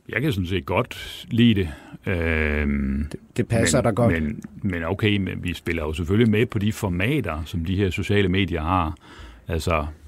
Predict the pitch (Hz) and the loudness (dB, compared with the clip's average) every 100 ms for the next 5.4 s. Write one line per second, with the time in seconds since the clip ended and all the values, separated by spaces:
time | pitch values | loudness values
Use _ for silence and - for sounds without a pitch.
0 | - - - - 90 - 82 85 90 85 | -20 -20 -10 -2 0 0 0 2 2 0
1 | 78 98 - 87 98 104 90 - 85 90 | 2 2 2 2 4 2 2 0 0 0
2 | - - 82 78 78 76 76 76 78 - | -4 -4 -2 0 0 0 -2 -2 -2 0
3 | 90 87 90 95 - 90 87 - 90 85 | 2 4 4 4 2 -2 -2 -8 -10 -10
4 | - 113 107 107 104 92 107 101 87 78 | 2 6 6 6 2 2 4 4 2 -2
5 | 98 107 151 | 0 4 6